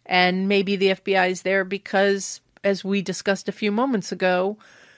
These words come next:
there is a cross-state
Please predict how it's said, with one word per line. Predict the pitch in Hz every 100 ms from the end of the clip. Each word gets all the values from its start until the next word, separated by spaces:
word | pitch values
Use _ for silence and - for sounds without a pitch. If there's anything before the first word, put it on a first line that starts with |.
| _ _ _ - 180 _ _ -
there | 190 196 196 190 -
is | 196 190 175 190 - - -
a | 190 175 180 180 196 190
cross-state | - - 196 180 196 - - - - 185 175 -